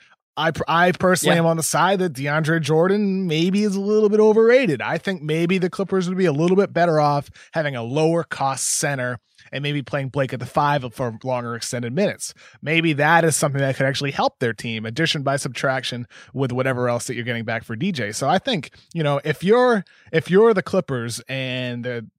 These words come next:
Speaker 1: the Cavaliers are offering Thompson in their own first round draft pick, I don't know if that's gonna be enough for me to wanna do it, but at the same time,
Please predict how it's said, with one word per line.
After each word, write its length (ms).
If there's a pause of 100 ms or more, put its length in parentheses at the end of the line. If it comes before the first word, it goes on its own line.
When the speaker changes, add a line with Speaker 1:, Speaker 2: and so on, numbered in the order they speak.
Speaker 1:
the 80
Cavaliers 560
are 120
offering 540
Thompson 600 (180)
in 140
their 220
own 180
first 340
round 220
draft 280
pick, 280 (380)
I 140
don't 120
know 160
if 120
that's 260
gonna 240
be 180
enough 280
for 120
me 140
to 80
wanna 160
do 220
it, 80
but 100
at 60
the 100
same 300
time, 480